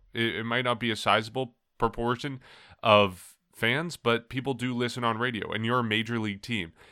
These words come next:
And to become the only team in the majors to not have a dedicated radio broadcast,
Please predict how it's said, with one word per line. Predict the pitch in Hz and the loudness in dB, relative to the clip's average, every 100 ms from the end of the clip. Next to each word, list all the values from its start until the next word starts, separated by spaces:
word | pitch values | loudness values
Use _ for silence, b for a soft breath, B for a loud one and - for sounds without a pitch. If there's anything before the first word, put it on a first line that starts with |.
| b b | b b
And | 113 107 104 98 | 0 0 0 -4
to | 117 | -6
become | 113 104 123 131 123 104 b b b | -6 -4 -2 -2 -2 -10 b b b
the | 113 | 2
only | 110 113 120 131 139 117 _ - | 2 0 -2 -2 -4 -6 _ -16
team | - 113 123 135 | -6 -2 -2 -4
in | - | -6
the | 107 | -4
majors | 101 95 104 127 - | 0 0 0 -6 -6
to | 117 | -4
not | 101 110 107 | 0 2 2
have | 107 101 101 | 2 2 2
a | |
dedicated | 95 95 98 104 107 98 | -2 -2 -2 -2 -2 -2
radio | 92 95 98 95 | -2 -2 -2 -2
broadcast, | 90 90 98 127 131 - | 0 0 0 -4 -4 -6